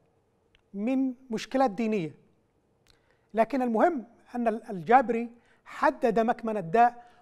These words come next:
ووصف الدواء وهو الطبيب المختص بالفعل. هذا هو الطبيب اللي ينبغي أن نسمعه، لأنه دارس العقل العربي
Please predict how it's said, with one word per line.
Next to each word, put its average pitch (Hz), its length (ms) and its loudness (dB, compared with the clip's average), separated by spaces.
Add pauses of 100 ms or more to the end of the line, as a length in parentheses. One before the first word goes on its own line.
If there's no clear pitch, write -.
(120)
ووصف 254 460 0
الدواء 247 460 0
وهو 247 220 2
الطبيب 240 360 -2
المختص 240 540 -4
بالفعل. 175 420 -4
هذا 262 180 6
هو 226 100 6
الطبيب 233 340 -2
اللي 214 220 -2
ينبغي 214 320 -2
أن 185 120 -6
نسمعه، 214 320 -4
لأنه 226 360 -4
دارس 247 400 4
العقل 196 320 -4
العربي 190 500 -6